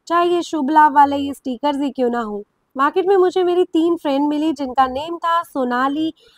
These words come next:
and सोनम और तीसरा नेम था सुप्रिया।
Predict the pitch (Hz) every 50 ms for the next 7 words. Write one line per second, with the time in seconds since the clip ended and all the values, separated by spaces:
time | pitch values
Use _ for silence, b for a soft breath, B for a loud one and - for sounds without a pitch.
0 | b - 254 254 254 254 240 - - 320 311 330 330 320 320 330 320 320 - -
1 | 277 262 262 - 302 302 320 320 349 339 330 320 311 311 302 302 320 339 349 339
2 | - - 339 311 269 - 285 269 247 233 214 196